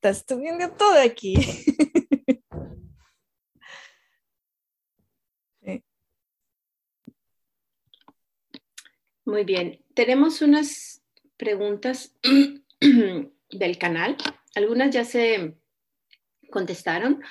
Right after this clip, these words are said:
Speaker 2: La primera era, "Un tema muy interesante. Me gustaría saber si los ángeles y guías de una persona pueden estar despiertos o dormidos, como pasa con los humanos". Y creo que ya hemos contestado eso.
Speaker 1: Sí, esa ya la hemos contestado.
Speaker 2: Ajá.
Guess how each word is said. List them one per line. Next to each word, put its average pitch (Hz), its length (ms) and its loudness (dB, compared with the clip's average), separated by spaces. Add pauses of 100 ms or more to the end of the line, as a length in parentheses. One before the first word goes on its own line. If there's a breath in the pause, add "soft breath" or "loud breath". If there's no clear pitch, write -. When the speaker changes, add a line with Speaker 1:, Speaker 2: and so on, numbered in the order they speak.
(380 loud breath)
Speaker 2:
La 196 100 -4
primera 208 480 0
era, 185 380 0
"Un 240 220 0
tema 247 220 0
muy 240 140 2
interesante. 240 800 0 (160)
Me 226 100 -4
gustaría 208 400 -4
saber 208 400 -4
si 226 140 -10
los 185 240 -6
ángeles 240 480 0
y 180 80 -14
guías 233 480 -2 (340 loud breath)
de 190 140 -2
una 233 260 0
persona 220 680 -6
pueden 208 260 0
estar 196 300 -6
despiertos 240 800 -2
o 226 80 0
dormidos, 226 680 -2 (360)
como 180 280 -8
pasa 196 300 -4
con 190 140 -6
los 170 160 -8
humanos". - 720 -10 (440)
Y 170 280 -20
creo 185 180 -10
que 180 100 -10
ya 170 100 -4
hemos 165 180 -10
contestado - 580 -16
eso. 208 180 -14 (680)
Speaker 1:
Sí, 170 260 -10
esa 175 200 -10
ya 190 120 -8
la 180 80 -6
hemos 175 180 -12
contestado. - 520 -18
Speaker 2:
Ajá. - 280 -20